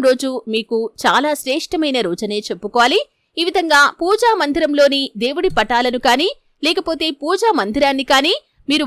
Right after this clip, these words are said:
వారానికి ఒకసారి శుభ్రం చేసుకోవచ్చండి. అది కూడా గురువారం రోజు ఉదయం పది గంటల నుండి సాయంత్రం ఆరు గంటల లోపు శుభ్రం చేసుకోవాలి. ఒకవేళ శుక్రవారం చేయాలి అనుకున్న వారు సూర్యోదయానికి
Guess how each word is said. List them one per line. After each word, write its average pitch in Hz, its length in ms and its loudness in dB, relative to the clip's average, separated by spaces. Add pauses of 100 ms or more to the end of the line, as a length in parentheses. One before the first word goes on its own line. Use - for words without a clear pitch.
వారానికి 226 540 2
ఒకసారి 220 500 0
శుభ్రం 226 400 -4
చేసుకోవచ్చండి. 247 640 -2 (220)
అది 302 200 -4
కూడా 285 180 0 (160)
గురువారం 214 500 0
రోజు 208 220 0 (440)
ఉదయం 392 240 2 (100)
పది 240 240 2
గంటల 294 320 0
నుండి 269 240 0 (240)
సాయంత్రం 311 440 0 (200)
ఆరు 311 220 2
గంటల 226 320 -2
లోపు 196 180 -2 (100)
శుభ్రం 220 360 -4
చేసుకోవాలి. 240 500 0 (380)
ఒకవేళ 339 360 0 (140)
శుక్రవారం 330 600 0
చేయాలి 226 380 0
అనుకున్న 262 340 -2
వారు 262 200 4 (360)
సూర్యోదయానికి 330 800 2